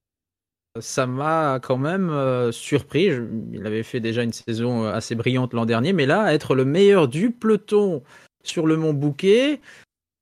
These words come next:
ah là, j'ai trouvé ça quand même vraiment très, très encourageant pour lui, pour sa saison, pour Arkea. Voilà un, voilà un jeune, euh, Français qui, sur les courses d'une semaine, euh,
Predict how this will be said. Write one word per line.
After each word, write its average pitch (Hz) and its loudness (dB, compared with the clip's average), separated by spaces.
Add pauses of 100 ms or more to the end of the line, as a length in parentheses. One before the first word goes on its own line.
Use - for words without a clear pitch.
(120)
ah 170 -6
là, 240 -2
j'ai 180 -4
trouvé 160 -2
ça 226 -2
quand 180 0
même 220 0
vraiment 190 0
très, 214 -2
très 180 -2
encourageant 156 0
pour 143 0
lui, 175 0
pour 165 -10
sa 151 0
saison, 151 -2
pour 143 -4
Arkea. 139 0 (640)
Voilà 156 4
un, 143 4
voilà 151 0
un 151 0
jeune, 151 2
euh, 131 0
Français 202 -2
qui, 214 -4
sur 214 -4
les 160 -2
courses 262 -2
d'une 202 0
semaine, 175 -2 (800)
euh, 127 0